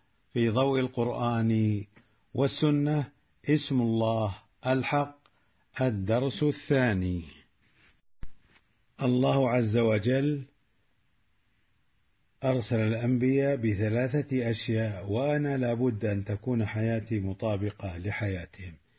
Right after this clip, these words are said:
الأول تعريف الناس بالإله الحق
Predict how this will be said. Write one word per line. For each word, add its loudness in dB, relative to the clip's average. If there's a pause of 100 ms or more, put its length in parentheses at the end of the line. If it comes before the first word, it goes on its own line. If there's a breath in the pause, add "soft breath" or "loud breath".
(360 soft breath)
الأول 2 (340)
تعريف 2
الناس 0
بالإله 0
الحق -4